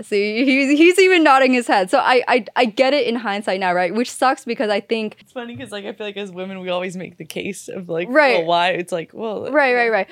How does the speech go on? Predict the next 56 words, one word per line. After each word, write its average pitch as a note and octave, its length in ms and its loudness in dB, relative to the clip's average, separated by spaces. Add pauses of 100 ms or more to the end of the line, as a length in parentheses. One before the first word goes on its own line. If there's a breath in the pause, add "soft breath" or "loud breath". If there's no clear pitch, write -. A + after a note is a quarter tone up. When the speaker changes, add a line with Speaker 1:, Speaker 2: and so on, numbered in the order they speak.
Speaker 1:
But D4+ 140 0
see, D#4+ 80 2
that's - 100 2
Speaker 2:
But, - 60 2
Speaker 1:
what D4+ 60 2
I'm C#4 60 0
thinking, C#4+ 200 -2
Speaker 2:
yeah. A3 80 -2
Speaker 1:
like, G3 100 -6
but, A3 220 0
but A#3+ 200 0
see, B3 180 -4
but G3+ 180 -4
because A3 320 -2
Speaker 2:
<laughs> - 80 -8
I F#3+ 60 -6
get - 200 -8
it. - 60 2
Speaker 1:
if, G3 180 2
if A#3 160 2
I A3+ 140 4
had G#3 500 0
been F#3 140 -4
able F#3+ 260 -2
to F#3 540 -4
maybe F#3 260 -6
realize E3+ 460 -2
that F3 180 -2
more E3 300 -4
in F3 140 -4
that D#3+ 180 -4
time F3 500 -6 (260 loud breath)
because F#3 360 -2
I D#3+ 160 2
care E3 460 -2
about D#3+ 280 -2
my E3 140 -4
person F#3+ 260 -6
so G#3 140 -6
much, G#3 180 -4
I G3 100 -2
could - 120 -10
easily, F3+ 220 -6
like, F#3 160 -4
this A3 220 -6
was A#3+ 200 -4
not, F3 260 -4
like, F3 160 -8
a, D3+ 60 -10 (120)
like, E3 140 -10
a E3+ 60 -10
needed E3 380 -6
friendship. - 440 -10
I D3+ 80 -6
could, E3 240 -8
like, D#3 220 -8